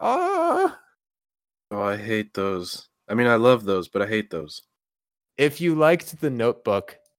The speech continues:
Speaker 1: and you like, like, the movie, live action movie, The Notebook, and you like harem
Speaker 2: Right.
Speaker 1: manga,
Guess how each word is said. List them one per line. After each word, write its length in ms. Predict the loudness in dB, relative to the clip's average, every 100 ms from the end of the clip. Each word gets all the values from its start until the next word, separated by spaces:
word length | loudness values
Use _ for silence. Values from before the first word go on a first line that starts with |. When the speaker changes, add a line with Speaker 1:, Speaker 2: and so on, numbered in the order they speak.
| _
Speaker 1:
and 180 | -4 -2
you 120 | -2
like, 460 | 0 0 0 -6 _ _ _
like, 220 | -4 -4
the 80 | -4
movie, 600 | -4 -2 -2 0 0 -4 -6
live 240 | 0 0
action 300 | 2 -2 -6
movie, 260 | -10 -6 -6
The 140 | -6
Notebook, 540 | -6 -6 -2 -4 -4 -14 _ _ _ _ _ _ _ _ _
and 200 | -8 -6
you 120 | -6
like 560 | -4 0 0 -2 -12 _ _ _ _
harem 320 | -8 -2 -2
Speaker 2:
Right. 60 | -2
Speaker 1:
manga, 600 | -4 -4 0 2 2 -2